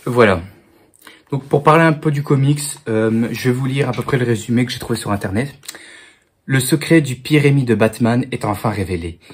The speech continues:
Il n'existe pas un, mais trois Jokers. Le clown, le comique et le criminel. Chacun à sa manière, ces malfaiteurs au sourire carnassier ont infligé à Batman et à ses alliés des blessures tant physiques que psychologiques.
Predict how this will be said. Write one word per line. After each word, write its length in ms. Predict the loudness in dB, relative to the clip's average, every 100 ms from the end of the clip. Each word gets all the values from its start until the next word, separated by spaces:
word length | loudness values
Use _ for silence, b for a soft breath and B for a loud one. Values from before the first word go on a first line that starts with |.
| B 0
Il 120 | 2
n'existe 360 | 2 0 -2 -2
pas 360 | 2 0 0
un, 260 | 0 0 0 -4
mais 340 | 2 2 2 -2
trois 280 | -6 4 4
Jokers. 580 | 4 -2 -4 -8 -8 -14 b b b -2
Le 140 | -2
clown, 480 | 0 2 4 2 -4 -18 _ -6
le 80 | -2
comique 560 | 2 4 2 0 -16 _
et 80 | -2
le 80 | 0
criminel. 560 | -2 -4 -4 -4 -12 -20 B B B B B B
Chacun 380 | 0 2 4 4
à 40 |
sa 160 | 4 2
manière, 460 | 2 2 2 0
ces 160 | 0 2
malfaiteurs 920 | 2 2 0 -4 -2 -2 0 -2 -4
au 100 | -4
sourire 540 | -4 -6 -8 -4 -4 -4 -12 _
carnassier 760 | -8 -4 -4 -4 -6 -4 -4 -4 B B B B 0
ont 140 | 2
infligé 420 | 2 0 0 2
à 80 | 2
Batman 460 | 0 -4 -4 -2 -2
et 60 |
à 40 | -2
ses 220 | -2 0
alliés 240 | 2 0
des 160 | 0 -2
blessures 680 | -2 -4 -6 -6 -8 -8 -2
tant 360 | 2 2 2 -8
physiques 760 | -18 -8 -6 -6 -8 -10 -16 B B -4
que 100 | -4
psychologiques. 840 | -4 -8 -4 -2 -2 -6 -16